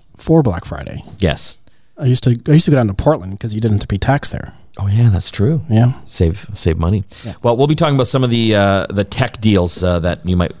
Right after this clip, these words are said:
Speaker 2: uh, be interested in. Let's get into the news, John. Amazon, they've got, uh, their smart speakers, the Echo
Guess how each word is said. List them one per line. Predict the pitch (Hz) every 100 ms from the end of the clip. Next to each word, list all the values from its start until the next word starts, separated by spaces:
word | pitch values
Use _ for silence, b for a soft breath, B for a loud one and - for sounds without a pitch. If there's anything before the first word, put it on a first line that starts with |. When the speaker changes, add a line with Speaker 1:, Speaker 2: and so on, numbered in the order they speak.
| - -
Speaker 2:
uh, | 87
be | 80 90
interested | 87 85 82 90
in. | 80 76 - B B
Let's | - -
get | 202
into | 208 196
the | 135 113 101
news, | 110 110 127 120
John. | - 98 82 110 - B B B B B - - - - - -
Amazon, | 139 135 104 82
they've | 90 110
got, | 123 117 -
uh, | 107
their | 92 107
smart | - 87
speakers, | - 90 85 95 120 - - - - 101
the | 92 90
Echo | 87 87 95 117